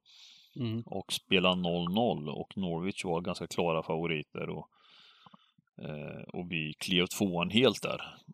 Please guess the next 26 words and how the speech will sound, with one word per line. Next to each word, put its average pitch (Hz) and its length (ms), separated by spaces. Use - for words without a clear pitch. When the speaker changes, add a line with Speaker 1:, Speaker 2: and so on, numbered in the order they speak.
Speaker 2:
Så, - 200
så - 60
det - 80
Speaker 1:
De 123 60
Speaker 2:
gick 139 60
Speaker 1:
gjort 143 120
Speaker 2:
ju 175 40
hem, 143 100
Speaker 1:
fina, 139 280
Speaker 2:
men 127 240
Speaker 1:
de 147 140
har 165 60
ju 170 100
gjort 175 220
ett 190 120
par 180 360
helt 131 180
stabila, 139 320
de 147 200
hade 160 160
ju 160 60
noll 151 240
noll 143 140
också 131 240
mot 123 160
Watford, 135 520